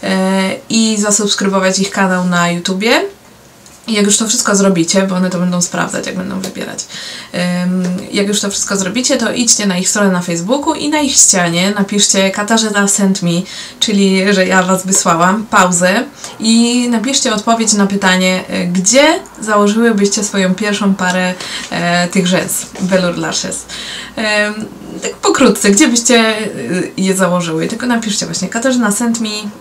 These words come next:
e, pauza i odpowiedź na pytanie na ich ścianie na Facebooku. Ja wam wszystkie informacje wypiszę na dole, żebyście łatwo mogły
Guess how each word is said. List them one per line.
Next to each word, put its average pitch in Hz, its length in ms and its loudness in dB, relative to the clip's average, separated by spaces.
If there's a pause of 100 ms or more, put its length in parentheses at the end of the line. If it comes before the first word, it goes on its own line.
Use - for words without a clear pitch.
(200)
e, 185 140 -2
pauza 202 520 2 (120)
i 208 120 -2
odpowiedź 180 360 0
na 175 100 -2
pytanie 208 420 -4
na 247 120 -2
ich 226 160 0
ścianie 196 380 2
na 180 80 0
Facebooku. 202 600 -4 (280)
Ja 208 100 2
wam 208 160 4
wszystkie 226 280 -2
informacje 190 480 0
wypiszę 190 240 -2
na 180 100 0
dole, 214 300 0
żebyście 185 400 -2
łatwo 185 320 -2
mogły 175 320 -2